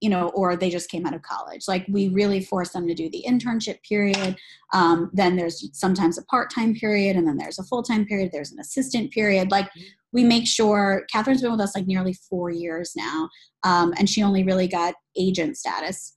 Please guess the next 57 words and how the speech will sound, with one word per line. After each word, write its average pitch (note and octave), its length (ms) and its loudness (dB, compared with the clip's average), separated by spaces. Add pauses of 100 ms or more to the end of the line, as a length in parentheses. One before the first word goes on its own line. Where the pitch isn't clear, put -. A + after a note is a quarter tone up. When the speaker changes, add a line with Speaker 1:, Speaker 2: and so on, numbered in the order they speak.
Speaker 1:
just - 220 -12
about - 240 -4 (100)
shy - 260 -4
of E3+ 120 -6
a F3+ 60 -6
year - 220 -8
ago. - 100 -14 (140)
Speaker 2:
And A#3 120 -2
I A#3+ 80 0
have C#4 220 -4
to C4+ 100 -8
say, A#3 240 -2
that's G3+ 240 -4
such C4 160 -6
a C4 60 -4
great G#3 260 -2
thing G#3 160 -6
about F3+ 300 0
having G3 320 -4
your F#3+ 160 -4
own F3+ 160 -8
company, F3 560 -8
because F3+ 680 -4
<laughs> F3+ 60 -8
needless A3 400 -4
to C4 120 -6
say, A#3+ 240 -6
at G#3 80 -2
Innovative F#3+ 480 -2
Artists, F3 420 0
I E3+ 100 -2
was E3+ 140 -8
gonna E3+ 180 -8
spend F3 240 -8
a D#3+ 60 -8
lot E3 240 -2
of E3 80 -6
time E3+ 240 -6
on D#3+ 120 -6
that D3+ 120 -8
assistant E3 400 -14
desk D3+ 300 -10
before D#3 300 -14
somebody D#3+ 420 -10
either D#3 240 -8
went D#3+ 200 -12 (540)
on F3+ 180 -6
maternity B3 540 0
leave F3+ 340 -4
or E3 360 -6
left F3+ 260 -8
the F3+ 80 -14
business E3+ 500 -10
to - 80 -16
go D#3+ 280 -6
work D#3+ 200 -8
at, D3+ 140 -10